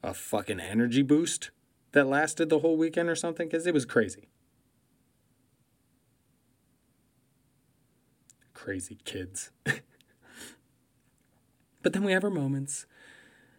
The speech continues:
where we're chilling and relaxing, watching a little T V. We got into the cartoon movie Ants this weekend. They hadn't seen that. They were looking for something new. They dig it. I don't mind it either. It's not bad.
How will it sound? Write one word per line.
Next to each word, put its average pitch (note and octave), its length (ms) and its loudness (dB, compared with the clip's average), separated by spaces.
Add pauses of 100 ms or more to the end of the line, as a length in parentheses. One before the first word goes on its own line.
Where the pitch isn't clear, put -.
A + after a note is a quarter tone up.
(160)
where F3 140 4
we're F3 120 4
chilling D#3+ 440 2
and D#3+ 160 -2
relaxing, A2+ 960 0
watching A#2 360 2
a A#2+ 40 4
little A#2+ 280 2
T A#2+ 280 4
V. G#2 260 0
We A2+ 120 4
got A#2+ 160 4
into A2+ 240 -2
the A2+ 80 0
cartoon A#2 640 2
movie A#2 360 2
Ants A2+ 460 2
this A2+ 260 -2
weekend. A2 460 0
They A2 60 0
hadn't A2 260 -2
seen G#2 400 0
that. G2+ 280 -6 (260)
They - 80 2
were A2 140 6
looking G#2 300 -4
for G2+ 120 -6
something G2+ 520 -2
new. G2+ 300 -6 (220)
They B2+ 200 4
dig A#2 220 2
it. A2 200 -2 (2500)
I F#3+ 80 4
don't A3 100 4
mind A3 180 2
it G#3+ 80 -4
either. A2 360 -2
It's - 120 -18
not E3+ 140 -6
bad. F3 240 -8